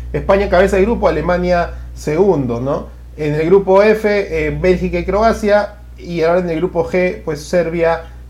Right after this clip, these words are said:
y, este, Suiza, ¿no? Y en el siguiente grupo solamente va a haber uno. Es decir, que obviamente este año han tenido, eh, pues, dos, dos, cuatro, seis, no más de ocho, diez cupos, creo.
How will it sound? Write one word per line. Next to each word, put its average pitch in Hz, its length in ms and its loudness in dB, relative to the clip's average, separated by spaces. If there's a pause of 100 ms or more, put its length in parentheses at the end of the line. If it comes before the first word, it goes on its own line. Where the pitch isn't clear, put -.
(180)
y, 170 460 -8
este, 127 640 -6
Suiza, 196 480 -4 (400)
¿no? 156 320 0
Y 165 100 -2
en 170 140 2
el 160 100 -2
siguiente 214 400 2
grupo 226 360 2
solamente 202 340 2
va 202 80 4
a - 20 6
haber 208 140 4
uno. 165 260 0
Es 175 80 0
decir, 196 300 -4
que 190 80 0
obviamente 196 320 0
este 190 180 -2
año 196 220 0
han 190 80 -2
tenido, 185 480 -2
eh, 135 540 -2 (100)
pues, 165 340 -2 (340)
dos, 175 280 6
dos, 190 180 4
cuatro, 185 300 2
seis, 202 320 -2
no 185 100 2
más 185 200 0
de 175 200 0
ocho, 180 340 2
diez 175 200 -2
cupos, - 420 -2
creo. 202 320 -2